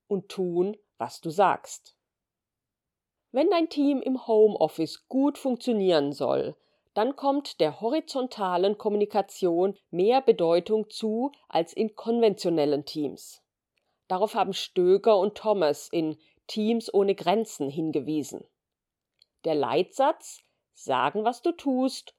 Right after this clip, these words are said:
und tun, was du sagst“, wirkt, wenn er ebenso für dich als Führungskraft wie für die Mitarbeiterinnen und Mitarbeiter im Team gilt. Mit diesem Leitsatz gilt es, Person und Handlung zu trennen.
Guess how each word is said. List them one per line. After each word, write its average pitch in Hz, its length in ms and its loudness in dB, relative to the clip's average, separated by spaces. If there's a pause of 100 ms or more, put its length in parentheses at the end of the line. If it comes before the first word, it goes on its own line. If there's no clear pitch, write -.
und 185 200 -4
tun, 160 320 -6
was 170 160 -2
du 156 100 -10
sagst“, - 800 -6 (180)
wirkt, - 640 -4 (320)
wenn 185 120 2
er 170 200 2
ebenso 247 480 0
für 214 180 -4
dich - 240 -4
als - 180 -2
Führungskraft 226 1000 -4 (320)
wie 180 100 -4
für 190 160 0
die 196 140 0
Mitarbeiterinnen 202 1000 0
und 202 160 0
Mitarbeiter 147 840 -2
im 160 180 -8
Team 165 360 -6
gilt. 143 460 -2 (1400)
Mit 196 180 -2
diesem 370 240 4
Leitsatz 202 800 0
gilt 202 340 2
es, - 380 -2 (180)
Person 214 720 0
und 208 280 -2
Handlung 170 440 -2
zu - 120 -8
trennen. 113 520 -6